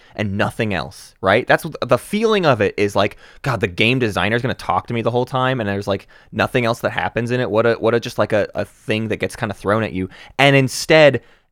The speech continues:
everybody knew what this game was. That, that proves how, like, special it is, and that he, I mean, it's like,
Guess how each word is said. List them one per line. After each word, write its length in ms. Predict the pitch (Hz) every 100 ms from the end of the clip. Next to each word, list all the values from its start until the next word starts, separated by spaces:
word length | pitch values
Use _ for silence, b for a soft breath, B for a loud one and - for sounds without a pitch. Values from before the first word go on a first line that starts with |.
| -
everybody 680 | 123 123 131 131 117 117 113
knew 160 | 101
what 160 | 107 104
this 180 | 98 -
game 300 | 90 87 87
was. 320 | 78 80 - _
That, 280 | - 120 - -
that 320 | 123 139 -
proves 800 | - - 131 165 202 110 85 -
how, 360 | 95 82 80 80
like, 300 | 80 80 - _ _ _
special 760 | - - 92 85 - 95 80 -
it 160 | 107 87
is, 320 | 95 82 92
and 180 | 101 92
that 80 |
he, 180 | 98 95 -
I 60 |
mean, 140 | 101 95
it's 140 | 104
like, 160 | 123